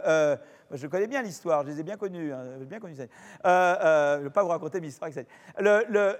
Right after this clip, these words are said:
et, et du coup, moi, je faisais une communication. J'étais marié dans une vie précédente avec une personne du Mexique, euh,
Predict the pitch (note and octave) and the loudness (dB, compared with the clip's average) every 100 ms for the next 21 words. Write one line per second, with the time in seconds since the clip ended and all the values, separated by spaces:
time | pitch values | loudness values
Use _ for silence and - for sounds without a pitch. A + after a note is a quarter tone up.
0 | - A3+ A#3+ A#3 G3 G#3+ F#4 D4+ B3 G3 | -6 -6 -6 -6 -6 -4 -4 0 -2 -2
1 | A#3+ B3 C4 C4 A#3+ A#3+ - G3 E3 F#3 | -4 -4 -4 -4 -2 -2 -2 -8 -6 -4
2 | G3+ G3+ G#3+ F3+ D3+ D#3 - F3 F#3+ F#3+ | -4 -2 -4 -4 -6 -10 -10 -10 -8 -6
3 | E3+ D#3 - D#3 C3+ D3 F3 D3 E3+ - | -6 -6 -10 -12 -10 -8 -8 -8 -10 -8
4 | E4+ D#4+ - F#3+ D3 C#3 C3 | -8 -8 -8 -8 -6 -6 -10